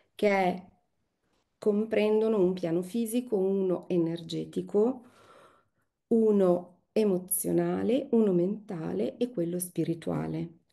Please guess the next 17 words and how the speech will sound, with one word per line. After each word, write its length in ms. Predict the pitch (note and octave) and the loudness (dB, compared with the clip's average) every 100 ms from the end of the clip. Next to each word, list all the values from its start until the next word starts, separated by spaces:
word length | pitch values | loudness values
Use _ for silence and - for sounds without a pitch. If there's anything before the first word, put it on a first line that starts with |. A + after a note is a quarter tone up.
| _ _ | _ _
Quindi 400 | B3+ A3+ G3+ G3+ | 4 6 4 0
perché 380 | A#3 A#3+ B3 | -2 0 2
l'esperienza 1600 | G3 F#3 - - G#3 F#3+ F#3 F#3+ F#3 F#3 F#3 F#3+ - G3+ G3 - - | 2 2 -4 0 2 4 2 0 0 -2 -4 -6 -2 0 0 -4 -8
del 260 | F3+ F3+ F3+ | -2 -2 0
counseling 640 | G3 G3+ G3+ G#3 F3+ F3+ | -2 0 0 -2 -2 -2
transpersonale 960 | F3+ F#3 F3+ F#3 F3+ - F#3+ F#3 G3+ F#3+ | -2 -2 -2 -4 -6 -4 -2 0 0 -2
è 40 | |
sempre 420 | F#3 G3 F#3+ G#3 | -2 -4 -4 -6
considerata 680 | G3+ F#3 F3+ F3+ F#3 F#3+ G3 | -2 -2 -2 -2 -2 -2 -2
da 100 | F#3 | -2
un 80 | E3+ | -2
punto 320 | E3+ F#3+ F#3+ | -2 -6 -4
di 80 | F3 | -4
vista 260 | F#3 F3+ F#3 | -4 -2 -2
integrale? 840 | F3+ F3+ F3 F3 E3+ E3 E3+ F#3 - - - - - | -2 -4 -6 -6 -6 -6 -8 -8 -16 -20 -20 -20 -6
Perché 640 | - A3 A3 A#3+ A3 F#3+ - | 0 0 2 2 4 2 0
nonostante 1600 | A3+ A#3 C#4 C4 A#3 - - G#3+ G3+ F3+ F3 F3+ F3+ F3 F3 | 4 6 6 4 0 -4 -4 -2 0 0 -2 0 0 0 -2